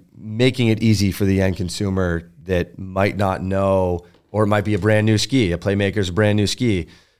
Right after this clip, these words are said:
comparing that to a Bent and, and what, what we feel the differences are and, and who a Bent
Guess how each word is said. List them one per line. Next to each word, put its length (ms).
comparing 600
that 300
to 320
a 40
Bent 400
and, 140
and 240
what, 560
what 300
we 200
feel 280
the 80
differences 460
are 260
and, 160
and 160
who 340
a 100
Bent 400